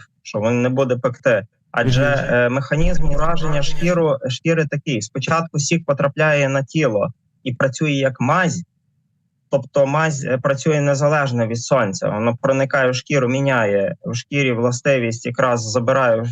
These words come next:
Speaker 1: в шкірі властивість захист від сонця, а вже подальший опік людина отримає внаслідок отримування сонячного, там, ультрафіолетового проміння, притом протягом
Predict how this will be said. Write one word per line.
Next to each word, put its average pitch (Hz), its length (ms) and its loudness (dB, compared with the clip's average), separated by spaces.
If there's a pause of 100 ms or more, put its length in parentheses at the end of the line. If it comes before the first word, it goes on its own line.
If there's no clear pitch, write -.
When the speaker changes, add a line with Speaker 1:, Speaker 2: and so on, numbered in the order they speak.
Speaker 1:
в 120 120 -8
шкірі 123 280 -2
властивість 127 480 -2
захист 127 400 -4
від 127 100 -6
сонця, 175 440 0 (340)
а 123 120 0
вже 135 200 0
подальший 151 540 0
опік 165 420 -2
людина 147 340 2
отримає 156 480 0
внаслідок 143 640 0
отримування 139 680 0
сонячного, 135 600 -2
там, 123 200 0
ультрафіолетового 131 840 0
проміння, 143 500 0
притом 135 380 0
протягом 135 580 0